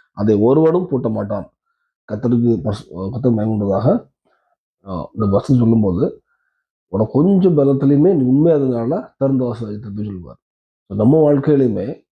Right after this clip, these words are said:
நம்ம இருக்கக்கூடியதுல கொஞ்சம் பலனா இருந்தாலும், நம்ம ச-, பெரிய பெரிய பைபிள்ல ஒவ்வொரு பரிசுத்தவான்கள், ஒவ்வொரு தீர்க்கதரிசியெல்லாம் ஒவ்வொரு விதமா கர்த்தர் பயன்படுத்துவார்.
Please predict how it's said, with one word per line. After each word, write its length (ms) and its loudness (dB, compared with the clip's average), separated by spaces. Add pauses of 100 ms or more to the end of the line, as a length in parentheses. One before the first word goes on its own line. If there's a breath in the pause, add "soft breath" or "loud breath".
(140)
நம்ம 300 0
இருக்கக்கூடியதுல 800 0 (400)
கொஞ்சம் 360 2
பலனா 240 2
இருந்தாலும், 500 0 (500)
நம்ம 320 -2
ச-, 480 -4 (100)
பெரிய 260 4
பெரிய 520 2 (520 soft breath)
பைபிள்ல 280 2
ஒவ்வொரு 300 2
பரிசுத்தவான்கள், 880 0
ஒவ்வொரு 300 0
தீர்க்கதரிசியெல்லாம் 480 2
ஒவ்வொரு 280 4
விதமா 160 2
கர்த்தர் 200 0
பயன்படுத்துவார். 500 -2